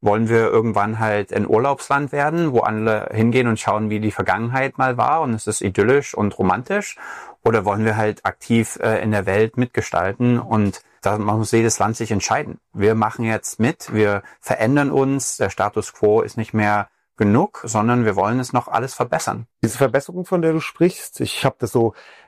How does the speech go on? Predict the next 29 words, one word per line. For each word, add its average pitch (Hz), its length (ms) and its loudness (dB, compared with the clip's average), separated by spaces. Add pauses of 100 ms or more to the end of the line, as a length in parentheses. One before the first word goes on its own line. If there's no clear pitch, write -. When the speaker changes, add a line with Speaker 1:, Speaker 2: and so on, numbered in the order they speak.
(120)
Speaker 2:
große 117 460 2
K-I-Transformation 143 1000 0
mal 127 80 2
für 127 140 -2
mich 120 180 2
selbst 120 320 0
genannt, 123 300 0
um 120 100 0
es 107 100 -2
besser 117 220 0
greifen 120 380 -2
zu 131 100 -2
können 139 340 2
und, 113 280 0
äh, - 20 -2
auch 107 380 2
um 131 60 0
klar 117 200 2
zu - 120 -8
machen, 120 180 0
es 113 100 -6
geht 123 160 -2
hier 123 140 2
um 113 100 -2
einen 107 160 0
sehr, 120 160 4
sehr 117 140 0
tiefgreifenden 117 680 -2
Wandel. 135 360 -2